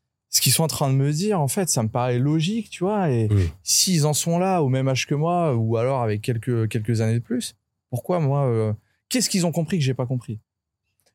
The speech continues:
Speaker 1: Et, euh, et c'est tout, en fait, tout simplement.
Speaker 2: Hmm. Mais est-ce que t'avais l'impression d'être en retard ?
Speaker 1: Ouais, ouais, ouais, parce que
Speaker 2: Ouais.
Speaker 1: je me compa-, enfin, comparaison, enfin, je, je me comparais énormément, en fait. Euh,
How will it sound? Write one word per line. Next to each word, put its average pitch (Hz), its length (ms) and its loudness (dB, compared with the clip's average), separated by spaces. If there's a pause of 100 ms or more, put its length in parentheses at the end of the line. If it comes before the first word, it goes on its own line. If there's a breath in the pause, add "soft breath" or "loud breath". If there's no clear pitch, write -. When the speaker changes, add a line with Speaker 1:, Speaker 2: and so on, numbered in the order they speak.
(100)
Speaker 1:
Et, 104 180 0
euh, 90 420 -2 (640)
et 104 40 -10
c'est 107 140 2
tout, 175 220 -2
en 139 60 0
fait, 92 200 -4
tout - 140 -12
simplement. 95 460 -2
Speaker 2:
Hmm. 98 120 0 (220 loud breath)
Mais 160 80 2
est-ce 151 100 2
que 269 60 0
t'avais 202 200 0
l'impression 185 300 -2
d'être 165 280 -2
en 170 80 0
retard ? 131 560 -2
Speaker 1:
Ouais, 160 240 0
ouais, 170 140 0
ouais, 160 140 0
parce 117 200 -4
que 113 100 0
Speaker 2:
Ouais. 107 160 4
Speaker 1:
je 113 140 2
me 117 100 2
compa-, 110 260 -2
enfin, 104 280 0
comparaison, 110 720 0
enfin, 101 200 -4
je, 98 140 -4
je 98 80 -8
me 101 80 -14
comparais 98 480 -2
énormément, 107 460 0
en 104 40 -2
fait. - 280 -6
Euh, 87 340 -2